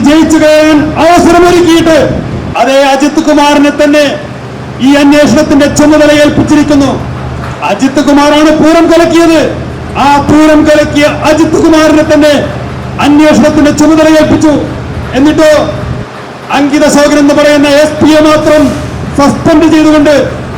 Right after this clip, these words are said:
മറ്റാരും കുറ്റക്കാരല്ല എന്ന് കണ്ടെത്തിയിരിക്കുന്നു. അതിലെ വീഴ്ചകളെ കുറിച്ച് പറയുന്നില്ല, ഇനി സംഭവിക്കാതിരിക്കാനുള്ള നിർദ്ദേശങ്ങൾ മാത്രമാണ് പറയുന്നത്. ആ അന്വേഷണ റിപ്പോർട്ട്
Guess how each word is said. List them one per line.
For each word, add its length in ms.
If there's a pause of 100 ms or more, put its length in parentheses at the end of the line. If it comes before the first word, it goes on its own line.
(520)
മറ്റാരും 480 (100)
കുറ്റക്കാരല്ല 680 (180)
എന്ന് 220
കണ്ടെത്തിയിരിക്കുന്നു. 760 (680)
അതിലെ 240
വീഴ്ചകളെ 460
കുറിച്ച് 300
പറയുന്നില്ല, 440 (1000)
ഇനി 100 (100)
സംഭവിക്കാതിരിക്കാനുള്ള 1160
നിർദ്ദേശങ്ങൾ 640
മാത്രമാണ് 460
പറയുന്നത്. 400 (1300)
ആ 20 (260)
അന്വേഷണ 420 (140)
റിപ്പോർട്ട് 420